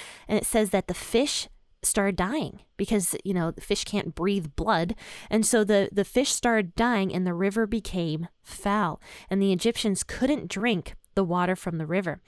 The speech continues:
And it says that the blood was throughout all the land of Egypt. So not only was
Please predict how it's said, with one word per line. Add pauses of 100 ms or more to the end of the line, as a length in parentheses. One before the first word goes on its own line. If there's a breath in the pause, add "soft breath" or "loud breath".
(320 loud breath)
And
it
says
that
the
blood
was
throughout
all
the
land
of
Egypt. (280 loud breath)
So
not
only
was